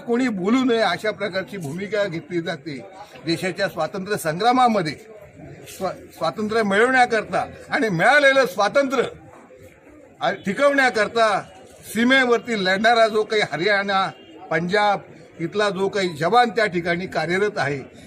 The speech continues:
त्याच्या आईवडिलांच्या वरती, तिकडे तो सीमेवरती सीमेचं रक्षण करतोय आणि त्याच्या आईवडिलांच्या वरती मात्र रस्त्यावरती येऊन आठ आठ दिवस राहून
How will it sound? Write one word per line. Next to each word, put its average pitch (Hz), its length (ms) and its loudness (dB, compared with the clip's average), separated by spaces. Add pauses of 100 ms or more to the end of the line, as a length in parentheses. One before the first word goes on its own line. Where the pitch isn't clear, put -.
(140)
त्याच्या 175 260 -2
आईवडिलांच्या 160 760 -2
वरती, 147 400 -4 (120)
तिकडे 214 240 2
तो 254 140 0
सीमेवरती 240 640 2
सीमेचं 247 440 0
रक्षण 269 340 0
करतोय 185 380 -2 (400)
आणि 180 160 -2
त्याच्या 175 340 -2
आईवडिलांच्या 190 680 0
वरती 185 280 -6
मात्र 170 520 -2 (260)
रस्त्यावरती 190 840 -2
येऊन 180 360 0 (320)
आठ 151 200 -2
आठ 208 140 2
दिवस 185 420 -2
राहून 180 400 0